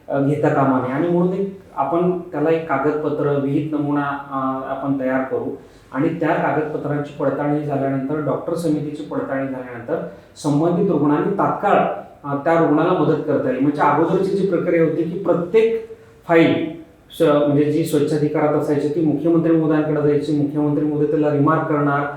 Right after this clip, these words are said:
मग मुख्यमंत्री महोदयांनी रिमार्क केल्यानंतर परत ते मुख्यमंत्री सचिवालयात येणार, मग ते सहसचिव, सचिव त्याचा प्रस्ताव तयार करणार, परत तो प्रस्ताव मुख्यमंत्री महोदयांकडे जाणार, मुख्यमंत्री महोदय त्यांना स्वाक्षर करणार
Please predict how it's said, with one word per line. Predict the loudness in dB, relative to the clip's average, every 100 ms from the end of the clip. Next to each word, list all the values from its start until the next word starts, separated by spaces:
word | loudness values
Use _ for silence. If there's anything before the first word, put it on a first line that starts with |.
| -12 -20 -4
मग | -2
मुख्यमंत्री | 0 0 0 0 2
महोदयांनी | 2 2 2 2
रिमार्क | 2 0 0
केल्यानंतर | 0 0 0 0
परत | 0 0 0
ते | 0
मुख्यमंत्री | -2 -2 -2 0 -2
सचिवालयात | -2 -2 -2 0 0 -2
येणार, | -4 -2 -4 -6 -14 -16 -4
मग | -2
ते | 2 4 4 0
सहसचिव, | -4 0 2 2 2 -2 0 -2 -2
सचिव | -4 -2 -2 0
त्याचा | -2 -2
प्रस्ताव | -2 -2 0 0 2
तयार | 0
करणार, | 0 0 0 0 -2 -8 -16 0
परत | 4 4
तो | 4 2
प्रस्ताव | 2 2 2 2
मुख्यमंत्री | 2 2 2 4
महोदयांकडे | 4 4 2 2 0
जाणार, | 0 0 0
मुख्यमंत्री | -2 -2 -2 0 0 0
महोदय | 0 0 0
त्यांना | -2 -4
स्वाक्षर | -4 -4 -4
करणार | -6 -4 -2 -2